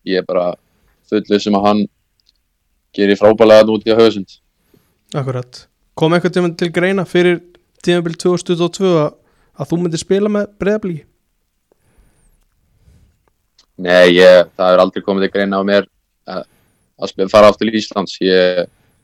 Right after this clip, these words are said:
Speaker 1: ég lít, eh, ég lít á mína, mína, hérna, getu, me-, ég lít á mína getu me-, meira en það
Speaker 2: Mhm.
Speaker 1: og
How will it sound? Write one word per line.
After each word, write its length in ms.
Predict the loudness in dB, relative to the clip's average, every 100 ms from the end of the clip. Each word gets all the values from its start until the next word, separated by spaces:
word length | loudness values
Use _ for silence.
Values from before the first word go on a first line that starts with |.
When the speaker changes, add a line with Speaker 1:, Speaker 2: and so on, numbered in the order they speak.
| _ _ _ _ _ _ _ _ -2
Speaker 1:
ég 200 | 2 2
lít, 340 | 2 -4 -10 -2
eh, 300 | 2 4 2 0 _ _ _ _ _ _ _ _ _ _ -8
ég 80 | -2
lít 160 | 0 2
á 80 | 2
mína, 280 | 2 4 6 4 2 _ _ _ _ _ _ _ _ _ _ _
mína, 280 | -6 0 4 4 4 2 -2
hérna, 240 | -2 -2 -2 -6 _ -4
getu, 380 | 0 0 0 -2 -4 _ _ _ _ -2
me-, 180 | 2
ég 160 | 4 4
lít 160 | 4 2
á 60 |
mína 160 | 2 2
getu 240 | 2 2
me-, 240 | 4 4 2 _
meira 300 | 0 4 4 4
en 80 |
það 160 | 2 0 _ -6
Speaker 2:
Mhm. 100 | 0
Speaker 1:
og 280 | 2 2